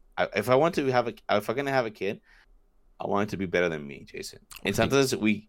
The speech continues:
Speaker 1: we get away from, I think we're pushing too far.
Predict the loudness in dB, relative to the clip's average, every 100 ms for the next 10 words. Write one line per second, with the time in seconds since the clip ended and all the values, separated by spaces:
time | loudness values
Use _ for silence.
0 | -2 2 6 6 8 8 6 4 -2 -2
1 | -2 -2 0 -4 -10 _ -20 _ _ _
2 | _ _ _ _ -8 -8 -2 -2 -2 -4
3 | -4 0 4 4 2